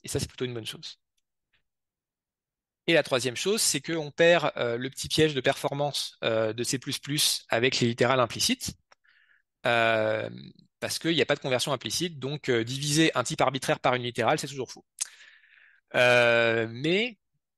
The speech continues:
euh, ça, c'est à double tranchant, parce que, euh, je vous ai pas mis la syntaxe qu'il faudrait pour corriger ça, mais ça fait que ça va être un peu plus pénible. Et un dernier truc, c'est que, euh, les erreurs, là, vous avez la version courte, et après, si vous voulez, il y a une version longue, euh, en ligne.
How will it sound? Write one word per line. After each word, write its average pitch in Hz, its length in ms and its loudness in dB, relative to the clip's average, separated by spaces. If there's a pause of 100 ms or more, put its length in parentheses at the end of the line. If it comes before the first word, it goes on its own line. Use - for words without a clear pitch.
(760)
euh, 110 680 -4 (800)
ça, 180 340 0 (420)
c'est - 140 -2
à 123 40 0
double 151 200 -6
tranchant, 147 440 -6
parce - 180 -8
que, 147 420 -4
euh, 107 500 -2
je 104 100 -10
vous 123 120 0
ai 127 40 2
pas 131 120 2
mis 143 160 -2
la 120 280 4
syntaxe 127 400 0
qu'il - 120 -12
faudrait 127 200 -2
pour 131 120 -8
corriger 113 300 -4
ça, 147 240 2
mais 123 140 -2
ça 113 200 0
fait - 140 -2
que - 80 -4
ça 127 60 0
va 117 40 2
être 113 100 -4
un 117 60 -8
peu 113 100 -8
plus 131 120 -14
pénible. - 380 -10 (1040)
Et 156 100 4
un 147 60 4
dernier 123 220 2
truc, 165 240 -4
c'est - 160 -2
que, - 140 -8
euh, 123 400 2
les 131 240 0
erreurs, 135 280 2
là, 127 140 4
vous 120 140 -6
avez 120 120 0
la 120 60 2
version 110 260 -6
courte, - 260 -12
et - 20 -2
après, 127 180 -2
si - 140 -2
vous 110 80 -10
voulez, 107 180 0
il 131 60 0
y - 20 -2
a 110 40 -4
une 107 60 -10
version 110 300 -6
longue, 113 260 -8
euh, 104 60 -6
en 107 80 -6
ligne. - 120 -8